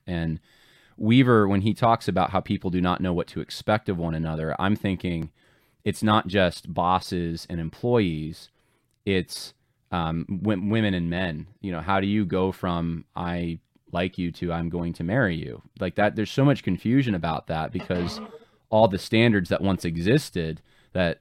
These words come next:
organized and facilitated that kind of relationship are gone. And so people, there's a lot of insecurity, I think, 'cause of this. There's a lot of, people are afraid to go on dates. They're afraid to go in, in social situations.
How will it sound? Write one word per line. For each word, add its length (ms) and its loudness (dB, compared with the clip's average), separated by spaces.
organized 680 4
and 100 -4
facilitated 960 -2
that 200 -2
kind 180 -2
of 80 -4
relationship 680 -4
are 80 -6
gone. 420 0
And 400 2
so 200 0
people, 680 4
there's 260 0
a 40 2
lot 120 8
of 80 4
insecurity, 680 0
I 60 0
think, 200 -2
'cause 200 -2
of 100 -4
this. 480 -8
There's 200 -2
a 60 -2
lot 220 4
of, 240 -2
people 240 2
are 80 4
afraid 400 2
to 60 0
go 120 2
on 220 -2
dates. 400 0
They're 140 -2
afraid 360 0
to 60 -4
go 200 0
in, 180 -2
in 240 -4
social 460 -4
situations. 960 -4